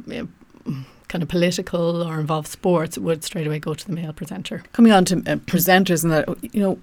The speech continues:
Speaker 2: is there, is there an, uh, an expectation that women should be very feminine on television? And really, a guy can just turn up in his shirt and tie and, you know, look halfway decent and dust the, you know, the dandruff off, and he'll be grand.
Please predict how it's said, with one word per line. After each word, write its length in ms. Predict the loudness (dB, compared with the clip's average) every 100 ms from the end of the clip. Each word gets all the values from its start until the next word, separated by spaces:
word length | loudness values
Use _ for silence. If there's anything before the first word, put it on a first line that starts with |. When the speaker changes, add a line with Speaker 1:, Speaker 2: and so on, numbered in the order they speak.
| 2
Speaker 2:
is 180 | 2 4
there, 440 | 4 4 4 0 -4 -20 -20 -20 -4
is 100 | 2
there 140 | 6
an, 160 | 6 4
uh, 440 | -2 -6 -6 -4 -4
an 100 | -4
expectation 1040 | -4 -4 -4 -4 2 6 6 6 4 4
that 260 | 2 0 -2 -2
women 320 | 2 2 2
should 180 | -2 -2
be 140 | -2
very 300 | 0 0 0
feminine 640 | -2 -2 0 0 -2 -2 -6 -8
on 140 | -6 -6
television? 580 | -8 -8 -6 -6 -6 -10 -10
And 240 | -4 -2 0
really, 280 | 0 -2
a 120 | -4 -6
guy 240 | -4 -4
can 160 | -4 -6
just 260 | -6 -8 -12
turn 220 | -10 -6 -6
up 160 | -4
in 80 | -6
his 100 | -4
shirt 380 | -4 -4 -6 -8
and 240 | -10 -10
tie 400 | -8 -4 -4 -4 -8
and, 160 | -10 -8
you 100 | -8
know, 100 | -6
look 160 | -8
halfway 380 | -6 -4 -4 -6
decent 460 | -6 -6 -6 -6 -6
and 120 | -6
dust 240 | -6 -8 -10
the, 100 | -12 -8
you 100 | -8
know, 100 | -8
the 100 | -6
dandruff 400 | -4 -4 -6 -6
off, 180 | -8 -10 -16 -6
and 120 | 0
he'll 120 | 0
be 80 | 0
grand. 480 | -2 -2 -2 -8